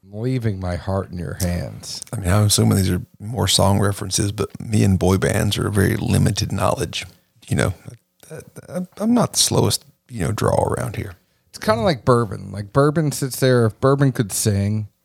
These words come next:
Speaker 1: they would say, "I don't care who you are, where you're from, what you did, as long as you drink me."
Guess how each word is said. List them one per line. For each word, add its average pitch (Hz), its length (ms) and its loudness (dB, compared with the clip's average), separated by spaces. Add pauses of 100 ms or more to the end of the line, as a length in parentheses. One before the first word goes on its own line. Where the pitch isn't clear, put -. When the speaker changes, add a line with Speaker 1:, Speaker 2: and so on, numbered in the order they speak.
(120)
Speaker 1:
they 110 160 2
would 104 160 2
say, 104 380 2 (100)
"I 113 140 4
don't 113 180 4
care 107 240 0
who 95 100 0
you 104 320 2
are, 92 360 -2 (680)
where 104 260 4
you're 98 200 2
from, 92 520 0 (640)
what 104 260 2
you 101 200 -2
did, 90 480 0 (560)
as 95 160 -4
long 98 280 2
as 90 160 -2
you 92 100 0
drink 87 400 -4
me." 87 220 -10